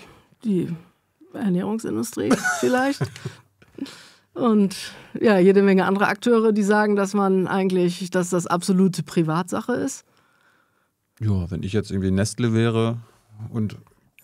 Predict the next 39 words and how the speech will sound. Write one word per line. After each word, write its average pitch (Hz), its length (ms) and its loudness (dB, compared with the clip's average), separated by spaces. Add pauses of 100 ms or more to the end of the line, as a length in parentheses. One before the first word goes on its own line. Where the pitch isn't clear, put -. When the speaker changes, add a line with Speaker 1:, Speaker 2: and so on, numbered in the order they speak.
(300)
Speaker 2:
davon 113 220 0
profitiere, 107 520 -2
dass 107 120 -2
drei, - 200 -6 (520)
na 139 220 -2
gut, 139 140 0
ist 120 100 -4
mir 139 140 4
halt 120 120 2
egal, 117 480 2
ob - 100 -6 (100)
dann 110 180 0
dreißig 113 340 0
Prozent 107 360 -4
des 110 160 -2
Zeugs, 117 260 -4
was 110 140 0
ich, 104 320 -6
äh, 107 160 -2
was 107 100 -2
verkauft 110 480 -2
wird, 110 240 -4
äh, 104 160 -4
in 107 60 -2
den 107 100 0
Müll 110 160 0
landet. 101 440 -4 (1500)
Weil 95 140 -2
ich 110 80 -6
verkaufe 117 340 -2
halt - 120 -8
dreißig 95 220 -8
Prozent - 380 -12
mehr, 85 120 -10
mache 95 140 -12
dreißig 95 240 -8
Prozent 92 260 -8
mehr 95 120 -6
Profit. - 340 -14